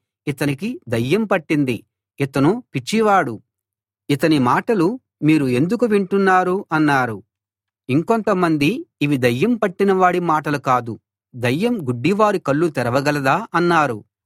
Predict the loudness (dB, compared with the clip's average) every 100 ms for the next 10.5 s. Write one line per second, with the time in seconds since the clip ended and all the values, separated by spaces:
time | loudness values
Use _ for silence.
0 | 0 0 2 -2 2 0 0 -4 -2 -2
1 | -2 -2 0 0 0 -2 -2 -4 -6 -6
2 | -4 0 0 0 -2 -2 -4 -2 -4 -4
3 | -8 _ _ -4 -2 -2 -2 -2 -2 0
4 | 0 0 -8 _ _ _ _ -2 -2 0
5 | 2 2 2 0 -4 -4 -6 _ _ -8
6 | -2 0 2 2 0 -4 -4 -2 0 0
7 | 0 2 0 0 -2 0 0 -4 _ _
8 | -14 -4 0 2 4 4 2 2 0 -2
9 | -4 -2 0 0 0 -2 -4 -4 -4 -2
10 | -2 -2 0 0